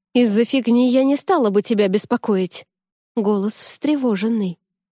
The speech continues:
"Что случилось?" Моё сердце спотыкается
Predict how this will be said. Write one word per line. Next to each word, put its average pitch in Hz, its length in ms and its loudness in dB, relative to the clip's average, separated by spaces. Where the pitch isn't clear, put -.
"Что - 200 -2
случилось?" 262 800 -2
Моё 196 280 2
сердце 185 400 -4
спотыкается 196 880 -6